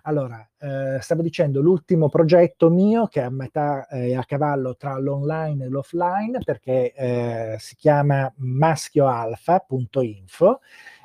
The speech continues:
ed è, ehm, sia, eh, post sul, su, sul blog, sia, eh, pubblicazioni cartacee,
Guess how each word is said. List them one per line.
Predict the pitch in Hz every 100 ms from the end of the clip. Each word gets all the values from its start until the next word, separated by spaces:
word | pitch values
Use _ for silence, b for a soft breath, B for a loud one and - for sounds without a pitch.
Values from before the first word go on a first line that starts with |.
| B
ed | 147 139
è, | 151 135 -
ehm, | - 139 135 131 127 127 120 123
sia, | 117 - - 240 254 247 -
eh, | - 143 135 131
post | - 147 - -
sul, | 131 - 139 127 123 117
su, | - 127 117 110 110 110
sul | 107 - 120 113
blog, | 135 123 127 143
sia, | 185 - - 208 208 202 202
eh, | - 156 147 143 139 135
pubblicazioni | 165 156 165 160 - 170 156
cartacee, | 147 135 - 113 104 - 117 113